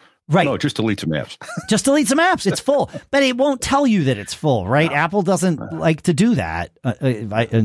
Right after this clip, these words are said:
Speaker 1: except for when they do. I don't know. I don't know. Uh, Brent asks a question of us here about, uh, what is the,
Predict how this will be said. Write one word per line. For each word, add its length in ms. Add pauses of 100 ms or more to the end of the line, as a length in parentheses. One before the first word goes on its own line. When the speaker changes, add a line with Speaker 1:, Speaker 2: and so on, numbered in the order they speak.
Speaker 1:
except 380
for 80
when 160
they 100
do. 400
I 140
don't 100
know. 100 (680)
I 160
don't 100
know. 60 (840)
Uh, 280 (340)
Brent 480 (100)
asks 600
a 300
question 640
of 360
us 300
here 580
about, 640 (120)
uh, 200
what 420
is 520
the, 520